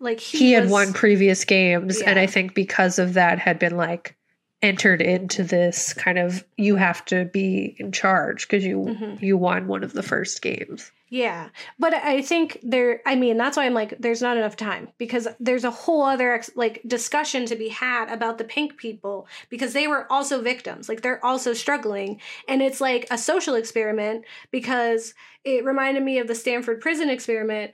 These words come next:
Speaker 1: where you, like, give the prisoners, some of them are in charge and the other ones are the prisoners. And then it became this whole thing because they were abusing their power,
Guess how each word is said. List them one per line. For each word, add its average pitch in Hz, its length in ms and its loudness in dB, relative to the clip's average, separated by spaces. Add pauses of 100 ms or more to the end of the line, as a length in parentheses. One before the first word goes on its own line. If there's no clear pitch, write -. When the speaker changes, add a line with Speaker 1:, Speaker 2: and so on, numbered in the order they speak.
(140)
Speaker 1:
where 240 160 -2
you, 233 120 0
like, 220 300 -6 (240)
give 247 320 -2
the 240 100 -4
prisoners, 240 840 -4
some 240 260 -6
of 240 120 -2
them 233 160 -2
are 220 100 0
in 220 80 -2
charge 226 400 -2
and 220 140 -4
the 214 80 -2
other 214 200 -4
ones 214 240 -4
are 214 160 -4
the 208 160 -10
prisoners. 247 600 -4
And 220 140 -2
then 208 100 -2
it - 140 -8
became 226 260 -6
this 214 140 -6
whole 226 240 0
thing 233 480 -4 (100)
because 220 560 -6
they 233 140 0
were 214 140 0
abusing 220 440 -4
their 233 140 -2
power, 240 480 -8